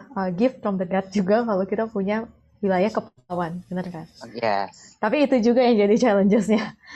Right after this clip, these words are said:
Speaker 1: di mana,
Speaker 2: <laughs>
Speaker 1: eh, ongkos untuk mengirimkannya jadi lebih, lebih mahal. It's either
Speaker 2: Mahal.
Speaker 1: lewat pesawat atau lewat kapal,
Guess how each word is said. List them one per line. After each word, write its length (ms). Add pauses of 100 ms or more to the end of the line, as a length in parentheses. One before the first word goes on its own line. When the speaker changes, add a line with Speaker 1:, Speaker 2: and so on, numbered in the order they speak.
(100)
Speaker 1:
di 120
mana, 240
Speaker 2:
<laughs> 280
Speaker 1:
eh, 400 (560)
ongkos 580
untuk 320
mengirimkannya 720
jadi 320
lebih, 320
lebih 240
mahal. 560
It's 80
either 240
Speaker 2:
Mahal. 80
Speaker 1:
lewat 160
pesawat 520 (280)
atau 240
lewat 240
kapal, 560